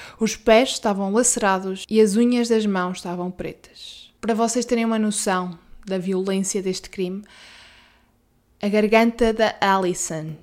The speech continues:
tinha sido cortada de ponta a ponta e a profundidade era tal que era possível ver a coluna vertebral.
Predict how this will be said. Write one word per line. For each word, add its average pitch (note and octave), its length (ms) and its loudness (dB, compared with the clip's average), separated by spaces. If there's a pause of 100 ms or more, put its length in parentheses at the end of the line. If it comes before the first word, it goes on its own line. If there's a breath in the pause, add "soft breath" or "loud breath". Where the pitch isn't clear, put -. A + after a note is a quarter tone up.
tinha G3 260 -2
sido G3 320 -2
cortada F#3 600 -2
de E3+ 200 -6 (180)
ponta F#3 640 -4 (400)
a - 120 -6
ponta D#3+ 640 -2 (460 loud breath)
e G3 80 2
a G3 40 4
profundidade G#3+ 680 2
era F#3+ 180 2
tal G3 440 0
que - 180 -8
era G3 140 0
possível F#3 720 -6
ver F#3 220 -4
a F#3 60 -4
coluna G3+ 580 0
vertebral. - 760 -6